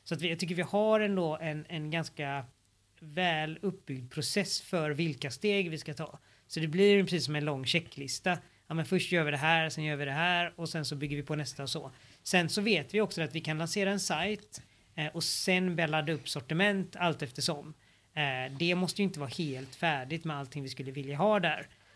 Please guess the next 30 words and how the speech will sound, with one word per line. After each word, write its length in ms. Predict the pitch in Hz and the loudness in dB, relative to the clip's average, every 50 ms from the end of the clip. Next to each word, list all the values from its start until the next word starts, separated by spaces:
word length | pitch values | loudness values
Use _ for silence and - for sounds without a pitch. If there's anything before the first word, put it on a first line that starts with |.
| - - - | -20 -8 -4
Eh, 260 | 151 147 139 135 139 | -2 -2 -2 -2 0
men 140 | 151 160 160 | 0 0 0
får 120 | - 170 | 2 2
man 140 | 170 180 190 | 2 2 2
upp 120 | 202 196 | 2 2
sajten 480 | - 226 190 160 151 139 - - 175 165 | 4 4 4 4 4 2 -2 -4 -4 -4
så 60 | - | -4
kan 80 | - 160 | -2 -4
man 100 | 151 147 | -2 -2
börja 120 | 151 143 | -4 -4
testa 380 | - 185 180 - - - 165 165 | -2 -2 -2 -2 0 0 0 0
den 140 | 170 175 | 0 0
ordentligt 580 | 180 170 170 160 156 143 123 160 165 165 165 165 | 0 2 0 0 0 -2 -4 -2 -2 -2 -2 -4
och 140 | 160 151 151 | -8 -8 -6
vi, 120 | 156 151 - 156 | -8 -8 -8 -8
vi 100 | 151 151 | -10 -8
kan 160 | - 151 131 | -8 -8 -6
få 80 | - 151 | -6 -6
lite 200 | 143 131 - 135 | -6 -6 -6 -4
skarpa 360 | - - 160 156 - - 165 | -2 0 0 0 0 -2 -2
ordrar 640 | 160 156 151 147 135 147 147 143 143 143 147 147 147 | -2 0 -2 -2 -2 -2 -2 -2 -2 -4 -6 -8 -10
och, 160 | 160 156 - | -12 -12 -8
och 100 | 165 151 | -6 -4
sådär 280 | - 170 160 147 143 151 | -2 0 0 0 0 0
då. 200 | 160 160 147 - - - _ - - _ _ | -4 -6 -8 -12 -16 -20 _ -20 -20 _ _
Så 100 | - 175 | -4 -2
jag 80 | 165 - | -2 0
tycker 180 | 175 175 170 165 | 2 2 2 2
att 60 | 165 | 2
vi, 240 | 170 170 160 - | 2 0 0 0